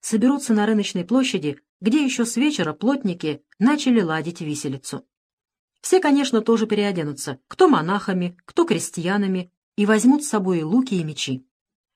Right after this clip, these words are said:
"Камня на камне не оставлю в Ноттингеме. Вилли должен быть освобождён". Рано утром к городу Ноттингему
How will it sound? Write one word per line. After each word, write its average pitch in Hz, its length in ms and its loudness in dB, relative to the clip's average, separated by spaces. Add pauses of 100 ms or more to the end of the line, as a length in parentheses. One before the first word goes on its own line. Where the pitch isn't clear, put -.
(360)
"Камня 285 400 6
на 294 160 2
камне 226 380 6
не 190 120 2
оставлю 180 500 0
в 165 60 -4
Ноттингеме. 165 760 -2 (640)
Вилли 202 520 6 (220)
должен 190 440 4
быть 180 180 -2
освобождён". 156 600 -4 (1500)
Рано 302 320 4
утром 254 360 2
к 190 40 -6
городу 220 320 2
Ноттингему 226 800 2